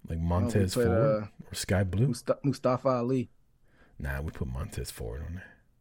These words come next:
Speaker 1: there.
Speaker 2: <laughs> Montez Ford is from Chicago?
Speaker 1: That's what it's, that's what the Google machine's telling me.
Speaker 2: Okay.
Speaker 1: And we'll have, we'll let, uh, Sky Blue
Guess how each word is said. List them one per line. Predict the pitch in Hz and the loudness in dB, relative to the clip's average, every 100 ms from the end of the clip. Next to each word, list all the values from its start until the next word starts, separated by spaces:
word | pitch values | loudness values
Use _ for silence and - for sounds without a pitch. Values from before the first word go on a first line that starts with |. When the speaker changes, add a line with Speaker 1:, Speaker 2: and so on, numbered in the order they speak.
| _ _ - | _ _ -4
Speaker 1:
there. | 110 - _ | -4 -4 _
Speaker 2:
<laughs> | - | -6
Montez | 117 156 170 147 | -2 0 0 0
Ford | - | -2
is | - | -2
from | 220 | -4
Chicago? | 202 233 226 240 233 - | -6 -4 -4 -4 -6 -6
Speaker 1:
That's | 101 - | -6 -2
what | 165 | -2
it's, | 160 - | -2 -2
that's | 156 | -2
what | 180 | -2
the | - | 0
Google | 135 214 139 | 4 4 4
machine's | 117 113 110 | 4 4 4
telling | - 104 113 | 2 2 2
me. | 120 120 - _ - _ - | 0 -2 -12 _ -20 _ -10
Speaker 2:
Okay. | 107 208 175 233 240 _ _ _ _ _ _ _ - _ _ _ _ _ _ - - _ - | -10 -8 -6 -6 -8 _ _ _ _ _ _ _ -20 _ _ _ _ _ _ -20 -20 _ -8
Speaker 1:
And | - 120 | 4 10
we'll | 123 | 12
have, | 143 127 | 12 12
we'll | 104 127 | 10 10
let, | 135 131 120 | 12 12 12
uh, | 117 101 | 10 8
Sky | - 135 120 | 6 10 10
Blue | 110 113 107 | 10 8 6